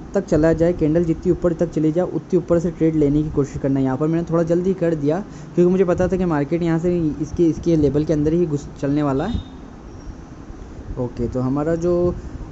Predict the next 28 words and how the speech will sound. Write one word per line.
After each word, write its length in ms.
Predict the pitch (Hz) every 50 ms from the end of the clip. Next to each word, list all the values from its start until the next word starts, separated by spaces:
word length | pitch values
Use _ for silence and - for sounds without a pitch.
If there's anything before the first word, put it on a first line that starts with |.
| - - -
सेकंड 300 | - 131 139 156 175 156
ट्रेड 240 | 170 180 170 151 -
था 60 | 185
वो 160 | 170 147 135
भी 140 | 139 160 175
विन 180 | 160 170 175 170
हो 120 | 170 170
चुका 300 | 165 - 147 131 151 151
है। 180 | 147 151 170 202 226 208 190 - - - - - -
ओके, 500 | 143 139 131 135 - 135 127 123 131 151 170 180 175 165 151 - - - - - - - - - - - - - - - - -
तो 80 | 139
देखते 280 | 135 135 135 135 - 175
हैं, 80 | 180 180
एक 120 | 175 160
लास्ट 320 | 143 135 135 143 - -
ट्रेड 160 | - 175 175 170
बचा 260 | 151 139 127 143 147
है। 220 | 139 143 160 202 220 - - - - - - - - - - - - - - - - - - - - - - - - - - - - - - -
देखिए, 200 | 165 175 170 160
हमें 180 | 131 135 156
इतनी 200 | 165 165 - 190
देर 220 | 170 156 156 151 156
बाद 220 | 156 170 175 165 -
ट्रेड 200 | - 170 170 165
मिला, 280 | 160 160 151 151 160 165
कम 200 | 175 - 156 151
से 160 | 143 - 156 151
कम 480 | 139 160 156 156 156 156 156 151 156